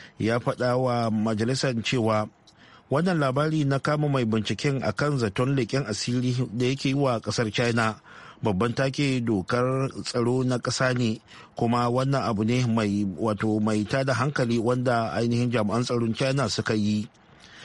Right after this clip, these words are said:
Lauyoyin mutumin sun fitar da wata sanarwa a kan, wato, a madadinsa kenan, ba tare da bayyana shi ba,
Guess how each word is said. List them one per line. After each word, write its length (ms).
Lauyoyin 460
mutumin 400
sun 180
fitar 220
da 200
wata 360
sanarwa 760
a 100
kan, 420
wato, 320
a 80
madadinsa 560
kenan, 360
ba 140
tare 260
da 200
bayyana 440
shi 160
ba, 200